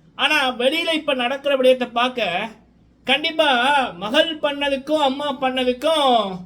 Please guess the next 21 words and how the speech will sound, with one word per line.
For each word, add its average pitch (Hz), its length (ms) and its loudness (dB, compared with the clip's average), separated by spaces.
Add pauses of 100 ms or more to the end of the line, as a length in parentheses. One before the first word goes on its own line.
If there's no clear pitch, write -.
(280)
எந்த 302 360 2
வித்தியாசமே 277 580 0
தெரியல 247 400 4
அப்படின்னு 233 200 -4
தான் 220 140 -2
இருக்கு. 202 320 0
அது 233 200 -4
பல 277 280 0
பேர் 330 220 -4
இதை 285 120 4
பத்தி 247 240 -6
பேசியிருக்காங்க. 240 840 0 (400)
ஒரு 226 160 -4
ஜேர்னலிஸ்ட் 330 500 0
கூட 294 160 2
வந்து 269 540 4 (120)
WhatsApp 240 320 -6
குரூப்ல 240 360 -6
போட்டிருந்தாரு, 240 760 -2 (540)
"என்னடா 262 520 0
இது 226 420 -2